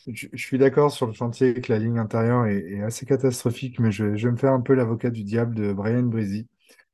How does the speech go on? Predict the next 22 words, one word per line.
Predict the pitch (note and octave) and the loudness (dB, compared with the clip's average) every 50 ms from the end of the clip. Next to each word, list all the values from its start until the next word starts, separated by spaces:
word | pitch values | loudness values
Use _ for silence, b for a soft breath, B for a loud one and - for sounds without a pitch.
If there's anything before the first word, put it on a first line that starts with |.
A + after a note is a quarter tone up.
| _ _ _ _ - | _ _ _ _ -4
Oui, | C#3 C#3+ D#3 | 0 2 4
il | D3 | 4
a | C#3 B2 | 4 4
deux | A2+ C3+ C3+ | 4 2 2
Q | - - - | 0 -4 -4
B | B2+ B2 | 2 2
hits, | A#2+ A#2+ B2+ C#3 - - | 4 4 4 0 -2 -6
il | G#2 G2+ | -6 -6
a | G2 | -4
pas | - A#2+ B2 | -2 -4 -4
de | B2 | -4
stats | - - - D3 C3 - | -6 -2 0 0 2 2
à | C#3 | 0
montrer, | B2+ B2+ B2 A#2+ A#2 - - C#3+ D3 D#3 | 0 0 -2 -4 -4 2 4 4 4 4
mais | D3 C3 A#2 A2+ | 4 2 2 2
il | A2+ A2 G#2+ | 0 -2 0
passe | - B2+ C3 B2 - | 2 2 2 2 -2
à | B2+ | -6
côté | A#2+ - A#2+ - C3+ B2+ | -4 -4 -4 -2 -2 -2
de | A#2 G#2 F2+ | 0 -2 -6
deux | E2+ F#2 A#2+ C3 B2 | -4 -2 -2 0 0
sacs, | B2+ - A2 G2 - - - - | 0 -2 -4 -4 -4 -12 -20 -20